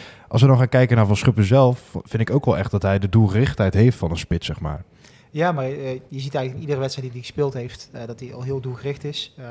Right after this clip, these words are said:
Speaker 2: de balletjes opeist in en rond de zestien. En eigenlijk, eh, iedere halve mogelijkheid probeert hij uit te halen en te schieten. Ehm, nou ja, eh, de oefenwedstrijd tegen Almere City in het begin van de voorbereiding, ehm,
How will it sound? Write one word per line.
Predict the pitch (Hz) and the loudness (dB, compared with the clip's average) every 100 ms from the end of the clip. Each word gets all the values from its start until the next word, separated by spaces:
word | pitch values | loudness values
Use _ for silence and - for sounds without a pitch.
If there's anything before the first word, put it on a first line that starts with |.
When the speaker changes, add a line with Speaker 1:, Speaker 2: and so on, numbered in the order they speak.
| 120 135 | -16 -14
Speaker 2:
de | 131 | -12
balletjes | 131 147 - 180 | -6 -6 -6 -12
opeist | - 135 - | -8 -8 -8
in | 165 | -8
en | 147 | -6
rond | 131 143 | -6 -6
de | 131 | -6
zestien. | 143 139 143 160 _ _ _ _ _ - | -6 -6 -8 -8 _ _ _ _ _ -16
En | 147 | -10
eigenlijk, | 135 131 123 - | -6 -6 -8 -16
eh, | 131 123 | -12 -12
iedere | - 147 131 127 123 _ _ | -8 -8 -6 -8 -10 _ _
halve | - 156 143 | -2 -2 0
mogelijkheid | 143 147 139 135 139 - | 0 0 0 -4 -8 -8
probeert | 139 143 135 | -6 -6 -8
hij | 135 | -8
uit | 147 | -8
te | |
halen | 139 131 127 | -6 -8 -10
en | 127 | -12
te | - | -12
schieten. | - 131 135 _ _ _ _ _ _ _ | -12 -12 -14 _ _ _ _ _ _ _
Ehm, | 131 120 120 135 175 | -10 -10 -10 -12 -14
nou | 156 127 | -12 -12
ja, | 120 | -12
eh, | 104 143 143 _ | -16 -18 -20 _
de | - | -18
oefenwedstrijd | 143 139 131 135 | -12 -8 -8 -8
tegen | 135 139 | -8 -8
Almere | 131 131 | -8 -8
City | 147 143 | -10 -10
in | 135 | -10
het | |
begin | 131 135 131 127 | -10 -10 -8 -8
van | 123 | -10
de | |
voorbereiding, | 123 139 131 131 127 127 123 | -6 -6 -4 -8 -8 -10 -14
ehm, | - 123 123 | -14 -10 -10